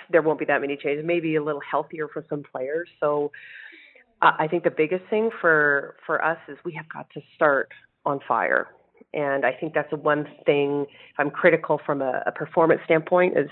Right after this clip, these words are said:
you've got to start with your best squad, um, right out of the gates.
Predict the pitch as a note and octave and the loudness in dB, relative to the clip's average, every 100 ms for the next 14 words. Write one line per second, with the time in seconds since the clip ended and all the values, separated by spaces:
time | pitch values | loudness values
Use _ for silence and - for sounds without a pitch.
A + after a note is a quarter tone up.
0 | - D3 - - - - - C#3 - - | -8 -2 0 0 -4 0 4 4 2 -4
1 | - - - - - _ E3 D#3+ D#3+ F3 | -20 -20 -20 -20 -20 _ 0 2 6 6
2 | C4 - F3+ F3+ G#3+ A3 _ _ - D3 | 4 4 6 6 4 -2 _ _ -6 -4
3 | C#3 F2+ F2 D2 A2+ E3 D#3+ C#3+ C#3+ D3 | -4 -8 -12 -4 4 6 6 4 2 2
4 | C#3+ D3+ | 2 0